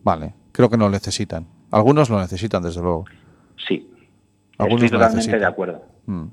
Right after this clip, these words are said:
Speaker 1: soy consciente, o sea, a mí me ha pasado, nos-, a nosotros pasa exactamente lo mismo. Eh, muchas veces llegas y, y esperan, eh, yo una de las dinámicas que, que estoy empezando a hacer, eh, hay un vídeo muy bueno de una operadora de, de televisión, hay varios vídeos, en los que,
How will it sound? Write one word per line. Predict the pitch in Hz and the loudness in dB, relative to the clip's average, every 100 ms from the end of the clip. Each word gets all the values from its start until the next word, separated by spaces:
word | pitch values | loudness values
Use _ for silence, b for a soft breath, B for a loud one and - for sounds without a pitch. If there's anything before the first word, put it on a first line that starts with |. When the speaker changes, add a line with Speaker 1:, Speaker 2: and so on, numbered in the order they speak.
| - - | -16 -2
Speaker 1:
soy | 127 | 0
consciente, | 104 104 117 92 | 0 0 -2 -2
o | 87 | -2
sea, | 98 | 0
a | |
mí | 104 | 0
me | |
ha | 104 | 0
pasado, | 104 110 104 | 0 0 0
nos-, | 104 113 | -2 0
a | |
nosotros | 107 113 131 117 | 0 2 -2 0
pasa | 120 113 | -2 -2
exactamente | 107 98 90 78 | -4 -4 -4 -4
lo | |
mismo. | 85 107 87 - B B B B | -4 -4 -6 -12 B B B B
Eh, | 120 113 110 104 | 4 4 4 2
muchas | 113 127 117 | 0 2 2
veces | 113 120 101 | 2 0 2
llegas | 123 123 120 | 4 4 2
y, | 113 104 98 95 98 | -2 -4 -2 -4 -2
y | 98 | -4
esperan, | - 120 123 123 120 B B B - | 2 4 4 0 -6 B B B -2
eh, | 113 107 104 101 101 95 - 135 | 2 2 2 0 -2 -4 -4 2
yo | 139 | 4
una | 160 | 4
de | 151 | 2
las | 139 | 0
dinámicas | 131 147 139 131 117 | 2 0 0 -2 -4
que, | - 120 117 110 | -4 -4 -4 -4
que | 117 113 110 | -2 0 -2
estoy | - 131 | -2 0
empezando | 123 127 120 | 0 2 2
a | 113 | 0
hacer, | - 143 143 _ | 0 -2 -4 _
eh, | 107 101 98 92 92 | -4 -2 0 -2 -2
hay | - 113 | -2 0
un | 117 | 2
vídeo | 120 117 | 2 0
muy | 110 | 0
bueno | 110 123 110 | 0 0 0
de | |
una | 113 | 0
operadora | 107 104 104 107 101 | 0 0 2 0 0
de, | 104 101 98 | -2 -2 -4
de | 98 | -6
televisión, | 98 98 98 123 110 - | -4 -4 -4 -2 -2 -2
hay | 120 | 0
varios | 104 95 87 | 0 0 -2
vídeos, | 104 90 87 B B B B | -2 -2 -4 B B B B
en | 117 110 | 2 4
los | 113 | 2
que, | - 117 107 | 4 4 4